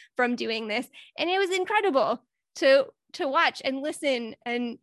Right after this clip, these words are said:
you know, she would share how she was doing things and cutting different things out of her life or, or reducing her waste or whatever the case may be, and just sharing them in a very relatable, achievable way.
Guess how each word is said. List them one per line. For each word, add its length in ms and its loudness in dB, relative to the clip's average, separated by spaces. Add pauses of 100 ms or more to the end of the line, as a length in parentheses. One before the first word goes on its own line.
(200)
you 100 0
know, 100 2
she 240 -4
would 160 -4
share 460 2
how 320 0
she 200 -8
was 180 -8
doing 320 -4
things 340 -6
and 140 -4
cutting 340 -6
different 320 -6
things 340 -2 (320)
out 320 -2
of 120 -6
her 120 -6
life 280 -4
or, 300 0
or 140 -6
reducing 520 -4
her 140 -4
waste 300 -4
or 100 -2
whatever 460 2
the 100 -2
case 300 -8
may 140 -2
be, 180 -6
and 180 -4
just 200 -6
sharing 300 0
them 180 -2
in 80 -2
a 60 -2
very 540 0
relatable, 1400 0 (540)
achievable 960 -2
way. 560 -4